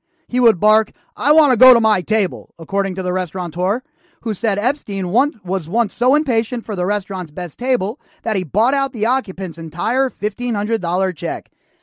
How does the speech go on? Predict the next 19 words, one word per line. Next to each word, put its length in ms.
Imagine 400
being 200
such 240
a 60
dirtball. 640
"Yeah, 300
my 180
money's 320
so 180
important, 380
I'm 80
gonna 120
buy 200
out 140
your 140
check 260
so 100
you 140
move." 460